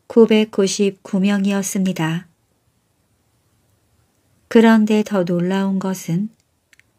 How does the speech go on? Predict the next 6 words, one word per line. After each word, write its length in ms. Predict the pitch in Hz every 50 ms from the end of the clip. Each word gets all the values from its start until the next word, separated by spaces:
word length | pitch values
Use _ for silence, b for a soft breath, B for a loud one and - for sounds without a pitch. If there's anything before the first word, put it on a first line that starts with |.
| _ _ _
아이가 840 | - - 196 202 208 214 214 208 214 208 202 202 208 208 214 214 226 -
하나도 760 | - 233 254 240 233 240 226 226 - 165 165 160 165 - - -
없다는 580 | - 185 185 185 - - 196 190 185 190 190
사실입니다. 1000 | 190 - 214 208 208 - 220 202 202 190 185 190 175 175 160 156 160 165 170 - _ _ _ _ _ _ _ _ _ _ _ _ _ _ _ _ _ _ _ _ _ _ _ _ _ _ _ _
왕은 500 | 208 208 208 208 202 208 220 214 214 220
참으로 720 | 226 - 233 233 220 220 214 214 196 190 196 196 190 190